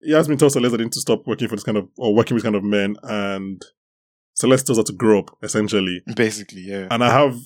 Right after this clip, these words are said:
Speaker 1: the quote that Celeste says here, which I really, really love. It was like, "Do you want to operate within the system and be successful, or do you want to dream you can change it and be left behind?"
Speaker 2: Hmm.
Speaker 1: And I love it because it's so different from what we normally hear. Like, we normally hear,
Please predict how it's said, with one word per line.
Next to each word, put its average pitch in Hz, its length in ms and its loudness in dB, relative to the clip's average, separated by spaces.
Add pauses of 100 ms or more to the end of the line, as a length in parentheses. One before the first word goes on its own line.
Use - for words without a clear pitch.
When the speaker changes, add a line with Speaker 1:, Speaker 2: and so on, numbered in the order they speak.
(120)
Speaker 1:
the 147 160 -8
quote 131 300 0
that 117 100 -4
Celeste 113 360 -2
says 107 220 -8
here, 110 100 -6
which 104 120 -10
I 107 60 -10
really, 101 340 -6
really 98 220 -6
love. 95 160 -10
It 101 40 -14
was 98 100 -12
like, 95 160 -12 (600)
"Do 120 120 -4
you 135 100 8
want 139 200 6
to 131 60 2
operate 113 380 0
within 110 280 -2
the 104 60 -8
system 104 440 -6
and 98 120 -8
be 92 60 -16
successful, 104 680 -8
or 117 100 -12
do 101 120 -12
you 107 100 -2
want 104 160 -4
to 101 120 -12
dream 107 380 -4
you 95 100 -10
can 95 200 -12
change 104 300 -10
it 98 100 -12
and 95 140 -10
be 92 60 -8
left 95 260 -6
behind?" 95 340 -12 (640)
Speaker 2:
Hmm. 107 220 -10 (100)
Speaker 1:
And 127 120 0
I 127 80 2
love 160 280 6
it 131 60 2
because 123 400 -2
it's - 200 -12
so 127 120 -4
different - 240 -10
from 107 120 -10
what 107 120 -6
we 101 60 -10
normally 101 320 -6
hear. 95 220 -12 (1000)
Like, 113 140 -2
we 127 80 2
normally 156 280 8
hear, 135 360 4